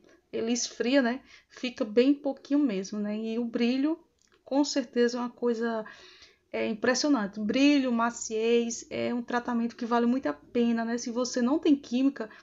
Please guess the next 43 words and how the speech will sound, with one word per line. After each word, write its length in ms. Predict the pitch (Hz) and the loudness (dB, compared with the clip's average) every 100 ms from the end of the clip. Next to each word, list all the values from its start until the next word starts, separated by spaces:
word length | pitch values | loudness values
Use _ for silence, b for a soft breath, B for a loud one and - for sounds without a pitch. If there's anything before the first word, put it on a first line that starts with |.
| _ | _
pode 300 | 247 254 254 | -2 0 0
usar 260 | 240 226 226 | -2 -2 -2
também, 420 | 311 339 226 220 | -4 -2 -2 -4
porque 220 | - 233 | -8 -6
vai 160 | 220 226 | -4 -4
ter 100 | 233 | -4
esse 180 | 233 240 | -4 -6
efeito 380 | 233 226 214 | -4 -4 -4
de 100 | 214 | -6
brilho, 600 | 226 208 226 226 233 262 285 b b b b | -2 0 0 0 0 -2 -6 b b b b
é, 180 | - 226 | -2 0
muito 360 | 226 254 339 339 | 6 6 6 2
bom, 200 | 226 208 | -2 -2
né? 200 | 202 220 | -4 -6
Sem 160 | 247 | -8
falar 240 | 240 233 240 | -2 0 0
o 60 | |
cheiro 440 | 285 - 233 233 247 | -2 -2 0 0 0
gostoso 540 | 262 240 - 247 233 | -4 -6 -6 -6 -8
que 260 | - 240 277 | -6 -6 -6
fica 320 | - 233 233 240 | -10 -8 -4 -4
no 80 | |
seu 180 | 233 240 | -2 -2
cabelo, 460 | 233 233 214 226 233 | -2 0 0 0 2
é 60 | |
algo 200 | 220 220 | 0 0
aí 340 | 226 214 233 277 b b b b _ | 0 2 0 -2 b b b b _
maravilhoso, 1080 | 226 226 240 262 233 226 220 285 214 208 226 | 2 4 4 4 0 0 2 2 0 -4 -6
né? 180 | 214 214 | -6 -4
É 60 | |
um 80 | 240 | -4
cabelo 520 | 240 240 220 233 254 - | -2 -2 0 -2 -4 -10
sedoso. 800 | - - - 277 240 220 190 - _ | -14 -6 2 4 4 4 0 -8 _
Todo 280 | 247 254 277 | -4 0 0
mundo 240 | 247 233 | 0 -2
tem 120 | 240 | -2
vontade 340 | 240 262 220 208 | -2 0 0 -2
de 60 | - | -6
tocar 360 | 254 254 226 | -10 -4 -2
no 80 | 226 | -2
cabelo, 380 | 233 247 214 202 | -2 0 0 -2
né? 140 | 208 208 | -4 -6
Quando 380 | 226 220 226 | -6 -4 -4